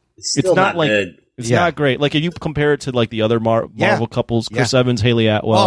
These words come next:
Speaker 3: Oh, yes. Beautiful
Speaker 2: Uh,
Speaker 3: chemistry.
Speaker 2: uh, Robert Downey Junior and Gwyneth Paltrow.
Speaker 3: Absolutely.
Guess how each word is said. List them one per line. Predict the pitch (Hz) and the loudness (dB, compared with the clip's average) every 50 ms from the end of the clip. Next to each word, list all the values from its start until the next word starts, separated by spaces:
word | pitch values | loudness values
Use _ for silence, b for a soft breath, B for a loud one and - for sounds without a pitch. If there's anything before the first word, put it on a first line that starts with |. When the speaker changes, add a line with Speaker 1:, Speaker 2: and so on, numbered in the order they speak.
| - 104 | 2 0
Speaker 3:
Oh, | - | -2
yes. | 143 180 185 151 - - - - - | -4 -2 -2 -2 -2 -4 -8 -12 -8
Beautiful | - 131 175 175 143 147 | -2 2 2 2 2 0
Speaker 2:
Uh, | |
Speaker 3:
chemistry. | - - 123 131 131 - - 92 90 92 - - | -2 0 0 0 0 -2 -4 -8 -10 -12 -10 -4
Speaker 2:
uh, | 117 110 104 101 95 95 b b b b b b | 0 2 2 2 2 0 b b b b b b
Robert | 107 123 131 131 131 113 | -2 0 0 0 2 2
Downey | 143 135 131 123 | 0 0 0 0
Junior | 110 113 123 123 120 120 117 | 0 2 2 2 2 2 2
and | 113 104 | 0 0
Gwyneth | 104 113 110 110 107 | 2 2 2 2 2
Paltrow. | - - - 107 104 104 101 - | 0 0 0 2 2 2 2 2
Speaker 3:
Absolutely. | 113 117 101 101 98 98 - 113 117 117 - 101 104 95 87 | 2 0 2 2 4 4 4 4 2 0 -2 -2 -4 -4 -6